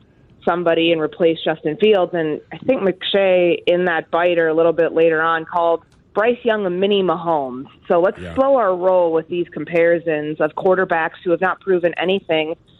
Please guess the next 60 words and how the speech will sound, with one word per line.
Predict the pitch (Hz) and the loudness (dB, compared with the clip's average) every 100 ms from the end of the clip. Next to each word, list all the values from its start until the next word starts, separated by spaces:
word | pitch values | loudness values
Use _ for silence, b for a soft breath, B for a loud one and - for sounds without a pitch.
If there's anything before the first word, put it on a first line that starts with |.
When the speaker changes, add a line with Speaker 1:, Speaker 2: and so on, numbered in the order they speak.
| b b | b b
Speaker 1:
at | 185 190 | -4 2
the | 196 | 2
N | 175 | 2
F | 170 | -2
L | 180 160 | 0 0
level. | 208 220 196 | 0 0 0
And | 190 220 | 0 -4
frankly, | - 269 339 311 269 | -4 -4 -2 0 0
like, | 254 | 0
we | 254 285 | -2 -2
were | 311 | 0
talking | 285 269 277 | 0 -2 -4
about | 247 | -4
this | 226 233 | -4 -8
on | |
the | 208 | -6
air | 196 | -4
yesterday, | 180 262 - 247 185 170 | -2 -2 0 2 2 2
like, | 170 - | -2 -4
I | 262 | -2
don't, | 320 311 - _ _ _ _ | 0 -2 -6 _ _ _ _
in | 302 285 | 2 4
what | 233 277 | 2 2
way | 294 302 277 | 2 2 2
is | 247 | 0
he | 262 | -2
an | 240 | 0
upgrade | 220 - 233 233 | -2 0 2 4
over | 220 208 | 2 -2
Justin | 190 196 196 185 | -2 -2 -4 -6
Fields? | 226 247 160 | 0 2 2
Like, | 185 180 | 0 0
go, | 226 | -2
you | 233 233 | -2 -4
can't | 294 311 208 - | -2 -2 -2 0
say | 269 | 2
that | 269 208 190 | 2 0 -2
and | 202 | -2
then | 202 196 | -2 0
not | 208 | 0
explain | 208 - _ 220 214 202 | 0 -2 _ 0 2 2
what | 180 - | 0 -2
you | 175 | -4
mean | 185 247 | 0 0
by | 220 185 170 | 2 0 0
that, | 170 180 | 0 -2
because | 196 - 208 190 180 _ _ _ _ | -4 0 2 2 -4 _ _ _ _
Bryce | - 262 330 - | -2 -2 -2 -2
Young, | 247 233 302 | -2 -2 -4
in | 254 220 | -6 -8
the | 208 | -4
same | 233 247 233 | -2 -2 0
circumstances | 220 220 247 226 247 240 254 233 | 0 0 -4 0 0 0 0 -2
that | 220 | 0
Justin | 190 202 - 220 | 0 -2 -2 -2
Fields | 190 180 214 | 2 2 2
was | 196 185 | -2 -4
put | - 196 | 0 0
into | 196 196 196 | 0 2 2
last | 175 175 | 2 0